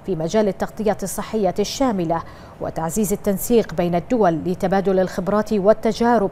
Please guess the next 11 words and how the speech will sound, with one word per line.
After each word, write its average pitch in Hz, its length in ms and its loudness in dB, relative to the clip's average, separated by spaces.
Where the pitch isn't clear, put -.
في 175 120 -4
هذا 180 180 0
المجال. 175 500 0
وأضاف 277 320 8
معاليه 202 500 0
أن 202 100 -2
القطاع 202 380 -2
الصحي 208 460 -2
في 220 140 -2
مملكة 190 440 -2
البحرين 208 480 -2